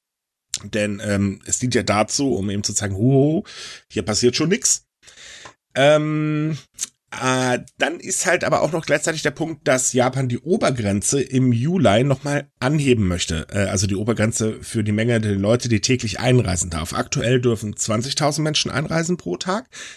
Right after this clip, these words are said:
Wohlgemerkt, zurückkehrende Staatsbürger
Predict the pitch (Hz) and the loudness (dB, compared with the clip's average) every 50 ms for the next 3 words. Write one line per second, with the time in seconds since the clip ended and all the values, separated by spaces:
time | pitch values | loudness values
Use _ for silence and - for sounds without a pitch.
0 | _ _ _ _ - 127 143 151 151 156 156 151 147 135 - - _ _ - - | _ _ _ _ -4 -2 0 0 0 0 -2 -2 -2 -4 -6 -14 _ _ -20 -20
1 | _ _ - - - 147 156 196 190 - - 165 131 131 120 120 - - 117 107 | _ _ -8 -4 -4 0 0 -2 -2 -2 -4 -4 -2 -2 -4 -6 -4 -2 -2 -2
2 | 123 131 - - - - - 190 190 190 202 226 262 - | -2 -2 -4 -4 -4 -2 0 0 0 0 0 0 -2 -4